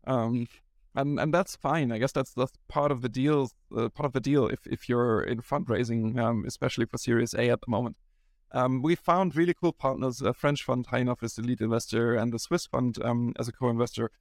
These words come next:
um, driving that European expansion. So for this year, I think we're still going to be focused on, on, on the dach region with a couple of experiments left and right. Um, but then beyond that, European expansion is on the, on the roadmap.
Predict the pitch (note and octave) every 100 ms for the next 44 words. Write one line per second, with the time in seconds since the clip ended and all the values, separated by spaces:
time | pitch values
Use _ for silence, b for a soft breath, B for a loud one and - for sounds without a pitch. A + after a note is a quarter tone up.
0 | _ b b A#2+ A#2 A#2 G#2+ B2+ C#3+ C#3+
1 | B2+ C3 G2+ C3 A#2 C3 B2+ A#2+ - -
2 | - - _ _ _ - C3 B2+ B2+ -
3 | - E3+ F3+ G#3 - E3 F3 F3 - C3
4 | D3 C#3 B2 B2+ - D3+ D3 C#3+ C#3+ A#2
5 | _ _ _ _ _ _ _ _ _ _
6 | _ - C3+ A#2+ B2+ - D3 D#3 C3 -
7 | B2 A#2+ B2 B2 - A#2 G#2+ D#3+ D3+ D3
8 | C#3+ C3+ B2+ B2+ - E3 D#3+ C#3+ C3+ -
9 | C#3 C#3+ C3+ - B2+ - A#2 A2+ C#3 D#3+
10 | - _ _ _ - B2+ B2+ B2 - _
11 | _ _ _ _ - C#3 B2+ C#3 B2+ C3
12 | C3 A2 B2 A#2+ A#2 B2 - C3 C3+ B2+
13 | - B2 A#2 A#2+ A#2+ A#2 A#2 A2 A2 A2+
14 | A#2 A2 A2+ G#2+ A2